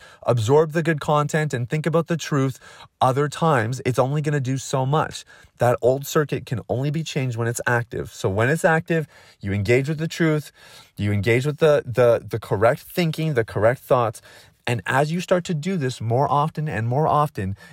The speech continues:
this starts to become your brain's norm. And as we stated earlier, the norms for your brain will always be the path of least resistance or the most efficient or both. So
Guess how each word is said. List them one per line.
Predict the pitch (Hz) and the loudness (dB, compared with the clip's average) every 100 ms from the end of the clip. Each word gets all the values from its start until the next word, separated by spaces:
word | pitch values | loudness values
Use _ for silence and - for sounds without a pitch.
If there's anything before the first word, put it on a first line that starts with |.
| 131 113 | -14 -4
this | 117 165 | 0 0
starts | - 156 156 | 2 2 2
to | 170 | -4
become | 156 - 127 120 | -6 -2 -2 -2
your | 113 120 | -2 -2
brain's | 104 101 101 104 - _ | -2 -2 -2 -4 -10 _
norm. | 107 113 127 95 69 - - - _ - | -4 0 2 2 -2 -8 -18 -20 _ -4
And | 123 135 - | 0 0 2
as | 123 120 | 2 2
we | 127 | -2
stated | - 120 123 - 139 | -2 0 2 0 2
earlier, | 175 143 98 | 2 4 0
the | 92 117 | -2 -2
norms | 113 123 139 165 185 180 | -2 0 2 2 0 -4
for | - 147 | -4 -2
your | 135 151 | 0 -2
brain | 131 151 160 120 104 | 0 0 0 0 -2
will | 117 - | 0 2
always | 113 131 165 165 | 2 2 0 -4
be | 131 123 | -2 0
the | 117 | -2
path | - 127 127 | -2 -2 0
of | 123 104 | 0 -2
least | 110 127 | -4 -2
resistance | 160 160 120 123 143 139 - - - - - | 0 0 0 -2 -4 -6 -6 -16 -20 -4 2
or | 127 | 2
the | 127 143 | 2 2
most | 131 131 - | 4 2 2
efficient | - 113 107 104 101 - - | 0 0 0 -2 -6 -8 0
or | 113 | 2
both. | 104 110 92 - - _ _ _ _ _ _ - | 4 2 2 -2 -18 _ _ _ _ _ _ -20
So | - 110 | -4 -2